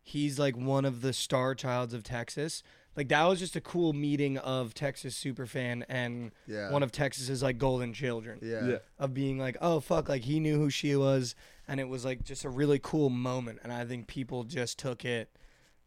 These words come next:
Speaker 1: like
Speaker 3: Well, it was one thing for him to just go fucking ghost mode the whole game, but the fact that I said he was gonna have a fucking insane game. I had,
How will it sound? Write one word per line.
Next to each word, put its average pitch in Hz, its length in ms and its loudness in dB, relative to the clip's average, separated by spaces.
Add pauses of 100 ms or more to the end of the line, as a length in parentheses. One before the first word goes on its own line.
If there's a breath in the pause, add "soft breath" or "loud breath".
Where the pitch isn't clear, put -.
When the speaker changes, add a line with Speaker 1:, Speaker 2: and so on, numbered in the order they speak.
(100)
Speaker 1:
like 120 340 -2
Speaker 3:
Well, 135 180 4
it 131 80 4
was 127 160 2
one 143 220 4
thing 127 320 0 (180)
for 127 200 -4
him 117 260 -2
to 104 80 -2
just 101 320 -6 (160)
go 104 400 0 (200)
fucking 110 380 0
ghost 107 280 -2
mode 98 200 -4
the 95 60 -10
whole 98 200 -6
game, 92 280 -8
but 98 120 -8
the 107 60 -10
fact 117 260 -2
that 104 100 -4
I 104 100 -2
said 101 300 -6
he 101 80 -4
was 101 140 -6
gonna 101 200 -6
have 95 140 -6
a 90 40 -10
fucking 104 400 -6 (520)
insane 110 540 -4
game. 104 180 -2
I 120 160 2
had, 143 240 4